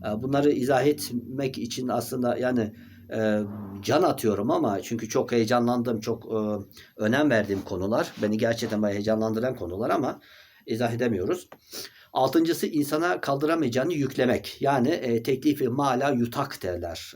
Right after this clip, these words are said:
e, buna. Eşariye göre cisimleri yaratmak, gökyüzüne çıkmak gibi beşer gücünün dışında olan şeyler ile Yüce Allah'ın kullarını yükümlü tutması caizdir. Yani kulun kaldıramayacağı şeyi bile, yani la yukallifullahu nefsen illa vüs'aha şeklinde, e,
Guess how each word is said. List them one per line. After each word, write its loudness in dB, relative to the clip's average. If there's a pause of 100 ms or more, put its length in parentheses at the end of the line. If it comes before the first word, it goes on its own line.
e, -8
buna. -4 (460)
Eşariye 2
göre 2
cisimleri 0
yaratmak, 0
gökyüzüne 0
çıkmak -4
gibi -2
beşer 0
gücünün -2
dışında -4
olan 2
şeyler 0
ile 0
Yüce 0
Allah'ın 2
kullarını 0 (320)
yükümlü 2
tutması -4
caizdir. 0 (280)
Yani 0
kulun -4
kaldıramayacağı 0
şeyi 0
bile, 0 (320)
yani 0
la 4
yukallifullahu -2
nefsen -2
illa -2
vüs'aha -4
şeklinde, -6 (420)
e, -2